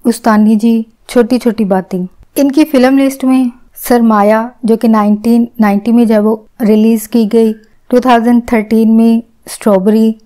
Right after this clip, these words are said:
तिफा in trouble, two thousand eighteen में jackpot, wrong number two,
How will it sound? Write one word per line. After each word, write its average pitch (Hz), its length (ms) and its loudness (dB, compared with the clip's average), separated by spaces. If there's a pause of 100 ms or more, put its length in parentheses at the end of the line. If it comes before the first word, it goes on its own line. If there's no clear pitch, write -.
(140)
तिफा 262 320 0
in 262 160 0
trouble, 240 420 0 (360)
two 240 80 0
thousand 226 440 0
eighteen 220 360 0
में 220 200 2
jackpot, 214 640 -2 (280)
wrong 226 380 2
number 233 320 2
two, 226 300 -2